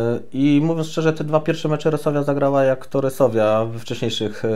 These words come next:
we wcześniejszym sezonie, czyli zdobyć bramkę, kontrolować, zabijać mecz, dowieść do końca.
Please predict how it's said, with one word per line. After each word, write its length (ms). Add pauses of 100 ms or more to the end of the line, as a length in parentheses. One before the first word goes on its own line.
(500)
we 0
wcześniejszym 540
sezonie, 520 (300)
czyli 260
zdobyć 340
bramkę, 360 (220)
kontrolować, 920 (120)
zabijać 500
mecz, 220
dowieść 340
do 100
końca. 440